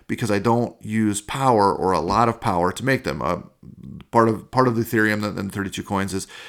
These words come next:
you have to have a computer online all the time that has the staked coins.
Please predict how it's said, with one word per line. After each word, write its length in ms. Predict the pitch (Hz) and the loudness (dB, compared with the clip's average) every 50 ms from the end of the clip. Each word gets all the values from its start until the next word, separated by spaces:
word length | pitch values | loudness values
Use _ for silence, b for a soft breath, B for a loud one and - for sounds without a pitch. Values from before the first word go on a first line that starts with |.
| B B - | B B 0
you 100 | 110 123 | 4 4
have 100 | 117 - | 4 4
to 60 | 117 | 2
have 80 | 101 | 0
a 40 | 104 | -2
computer 360 | - 110 98 113 107 95 78 | -2 -4 -2 0 0 2 0
online 440 | 58 82 90 87 110 117 123 127 127 | 0 -2 -2 0 0 2 2 2 2
all 100 | 117 104 | 0 0
the 60 | 95 | 0
time 420 | 98 - 113 98 90 90 90 92 B B B B B - | -2 -2 -2 -2 0 -2 -2 -4 B B B B B -6
that 400 | 90 101 90 78 71 - - - | -2 0 0 0 0 -2 -6 -6
has 260 | - 107 107 104 - | -2 -2 -2 -2 -2
the 200 | - 82 87 87 | -6 -8 -6 -6
staked 360 | 85 - - 107 92 85 - | -4 -2 -2 0 -2 -2 -4
coins. 420 | - - 101 78 69 67 64 - | -6 -8 -8 -6 -6 -8 -10 -12